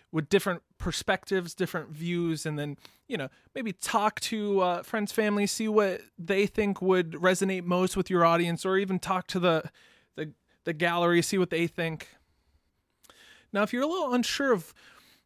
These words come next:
what to write for your artist statement, here, let's start with these questions. What is your art?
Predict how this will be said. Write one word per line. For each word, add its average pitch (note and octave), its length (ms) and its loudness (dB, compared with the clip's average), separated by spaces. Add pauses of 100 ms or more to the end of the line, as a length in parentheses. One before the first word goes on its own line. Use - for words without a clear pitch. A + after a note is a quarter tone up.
(360)
what A#3 200 0
to - 140 -4
write F#3+ 360 -2
for E3+ 140 -2
your D#3+ 100 2
artist D3+ 300 -4
statement, D#3 400 -6 (180)
here, F3 160 0
let's F3+ 240 -2
start C4 260 4
with A3 140 0
these G3 180 -6
questions. - 720 -4 (1120)
What G#3 380 0 (340)
is G3 440 2
your D#3+ 500 4 (100)
art? - 580 2